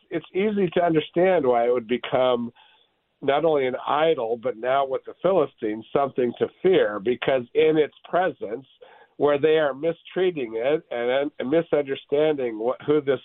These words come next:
God of Israel is, uh, they're getting sick. They're getting these tumors. And, and th-, that gets a little weird over in chapter six, but, um, uh, they're, they're suffering in the presence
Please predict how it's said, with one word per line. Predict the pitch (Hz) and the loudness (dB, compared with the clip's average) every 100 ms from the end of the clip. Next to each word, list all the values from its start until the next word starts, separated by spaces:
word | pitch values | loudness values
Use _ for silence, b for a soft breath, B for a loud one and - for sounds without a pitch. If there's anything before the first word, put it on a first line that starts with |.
| - | 0
God | 123 135 | 2 2
of | 127 117 | 0 0
Israel | 135 - 120 110 107 | -4 0 2 2 2
is, | 151 165 98 95 113 _ _ b b b b - | 2 2 0 -4 -12 _ _ b b b b -4
uh, | 127 120 120 | 0 0 0
they're | 127 | -2
getting | 135 147 147 143 - | 2 2 2 0 -2
sick. | 180 147 98 | 0 0 0
They're | 107 110 | -4 0
getting | 117 117 | 0 0
these | 117 120 - | 0 -2 0
tumors. | 165 160 147 101 95 - | 2 4 2 0 -4 -4
And, | 123 113 117 113 113 | 0 2 2 0 -4
and | - 120 123 _ _ _ - _ b b b b 151 - | -2 -2 -2 _ _ _ -20 _ b b b b -12 -6
th-, | - - | -6 -6
that | 139 151 151 | -2 -2 2
gets | 151 - | 0 2
a | |
little | 139 143 120 113 | 2 4 2 2
weird | 151 151 117 98 - | 2 2 0 -4 -4
over | 113 113 | -2 -2
in | 101 - | -4 -2
chapter | 123 117 90 80 _ | -2 -4 -10 -16 _
six, | 156 120 90 - 82 | 0 0 -4 -16 -4
but, | 113 110 101 - | -2 0 -2 -4
um, | 117 113 107 104 101 _ _ b b b b _ _ - | 0 0 0 -4 -12 _ _ b b b b _ _ -2
uh, | 123 120 | -2 0
they're, | 151 151 151 | 0 0 0
they're | 147 - | -2 0
suffering | 147 185 - 127 120 127 | -2 -2 -2 -4 -2 -4
in | 120 | -6
the | 123 | -4
presence | - 147 139 127 | -2 -2 -2 -8